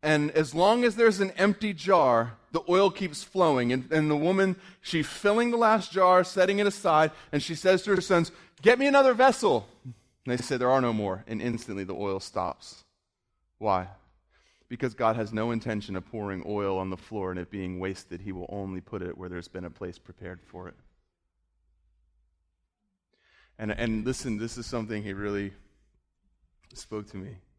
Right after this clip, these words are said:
It just said it just like this, so I wrote it just like this, and I'm gonna read it just like this. "Sometimes the things you do in obedience when you don't understand why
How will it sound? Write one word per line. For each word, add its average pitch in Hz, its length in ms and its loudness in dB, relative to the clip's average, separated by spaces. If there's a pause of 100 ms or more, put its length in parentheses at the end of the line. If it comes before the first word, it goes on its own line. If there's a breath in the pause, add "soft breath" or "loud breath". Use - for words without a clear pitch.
(1300)
It 113 120 -14
just 117 240 -10
said 117 200 -2
it 98 120 -4
just 104 200 -12
like 104 140 -8
this, 107 140 -6
so 101 120 -12
I 98 40 -10
wrote 101 260 -6
it 92 100 -10
just 95 200 -16
like 92 140 -10
this, 98 140 -10
and - 80 -14
I'm 95 100 -10
gonna 95 120 -10
read 95 240 -10
it 90 80 -12
just 92 220 -18
like 92 160 -16
this. - 160 -14
"Sometimes 120 440 -6
the 107 80 -14
things 110 300 -8
you 110 80 -8
do 107 160 -8
in 104 60 -8
obedience 101 640 -10
when 98 100 -12
you 95 80 -10
don't 98 240 -8
understand 98 640 -10
why 98 340 -8